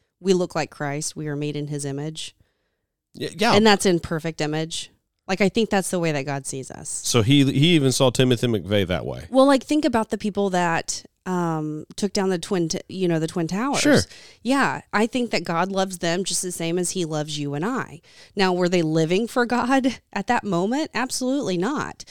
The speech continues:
Speaker 1: But how do you categor-, how can you categorize sin? And I don't know enough about this to, like, have a in-depth,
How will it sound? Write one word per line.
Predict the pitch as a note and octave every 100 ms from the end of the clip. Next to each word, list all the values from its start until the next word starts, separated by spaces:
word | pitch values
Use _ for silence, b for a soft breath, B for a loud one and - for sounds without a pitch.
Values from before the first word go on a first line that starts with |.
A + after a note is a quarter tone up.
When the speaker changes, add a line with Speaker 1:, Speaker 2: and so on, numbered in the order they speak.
| B B B
Speaker 1:
But | G3 G#3 -
how | - A#3 B3
do |
you | B3+ A3+ G#3+
categor-, | - A3 B3+ A3 G#3
how | G#3+ A#3+ B3+
can | C4+
you | A3
categorize | E3 G3 F#3 F3+ D3+ D3 C#3+
sin? | - C#3+ - D#3 B B B
And | -
I | F3
don't | F#4 A#3 F3+
know | F3 F#3
enough | F3 D#3+ E3+
about | D#3 C#3+ D3+
this | - D3 -
to, |
like, | D3+ C#3+
have | - D3+ D3+
a | D3 C#3+ - _
in-depth, | F#3 F3+ D#3+ D#3+ D#3 - -